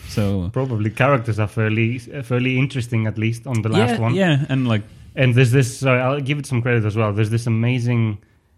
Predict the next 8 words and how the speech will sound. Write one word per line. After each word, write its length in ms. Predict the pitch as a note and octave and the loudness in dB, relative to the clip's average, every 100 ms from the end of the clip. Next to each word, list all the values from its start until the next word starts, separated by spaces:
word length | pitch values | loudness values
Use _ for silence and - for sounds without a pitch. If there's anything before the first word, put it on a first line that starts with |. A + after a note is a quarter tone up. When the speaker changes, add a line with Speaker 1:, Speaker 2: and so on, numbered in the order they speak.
| _ _ _ _ _ - | _ _ _ _ _ -6
Speaker 2:
um, 840 | A2+ G#2+ G#2 G#2 G2 G2+ G2 G2 - _ _ _ E4 - | -2 -2 -2 -2 -2 -2 -4 -6 -12 _ _ _ -20 -8
m-, 240 | A#2 A#2+ B2+ | -6 -6 -2
amazing, 540 | A2+ A#2+ A#2+ A#2+ A2 | 2 2 2 2 0
um, 540 | G#2+ G#2 G2+ G2+ G2 - _ - | -2 -4 -6 -6 -10 -14 _ -6
point 360 | B2+ A#2 A#2 | -2 0 0
in 120 | G#2+ | -4
the 80 | G2+ | -6
game 440 | G2 A2 G2 F#2+ | -4 -4 -4 -6